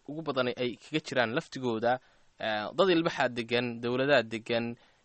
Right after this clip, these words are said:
eh, en, xadaarada leh. Laakiin Soomaalida London joogta ama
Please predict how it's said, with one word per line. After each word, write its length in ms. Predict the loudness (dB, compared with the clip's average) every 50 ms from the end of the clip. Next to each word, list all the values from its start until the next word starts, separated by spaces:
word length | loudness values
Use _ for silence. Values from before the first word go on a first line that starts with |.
| _ -8
eh, 680 | -4 -2 0 0 0 0 -2 -4 -4 -4 -4 -4 -4
en, 160 | -6 -8 -10
xadaarada 720 | -14 -12 -8 -6 0 2 4 6 6 6 4 2 2 2
leh. 100 | 0 0 -4 _ _ _ -2
Laakiin 340 | -2 -2 0 0 -2 -2 -2 -4 -8 _ _
Soomaalida 460 | -16 -10 -4 0 2 2 4 4 2 2
London 280 | 2 2 2 0 -2 -2
joogta 440 | -4 -6 -6 -4 0 2 4 4
ama 280 | 4 4 2 0 -2